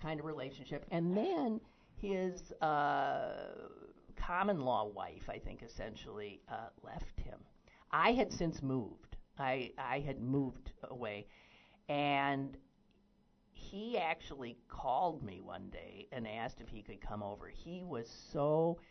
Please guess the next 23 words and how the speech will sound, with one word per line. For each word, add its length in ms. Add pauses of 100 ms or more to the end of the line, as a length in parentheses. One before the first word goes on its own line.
(140)
he'd 300
been 440 (220)
single 440
now 400
for 140
about 420
five, 380
six 240
months. 300 (460)
He 580 (200)
shows 300
up 260
in 160
my 180
living 360
room. 400
He 260
is, 400 (100)
like, 320 (920)
so 1000 (340)
unhappy 840 (220)
and 180
so 760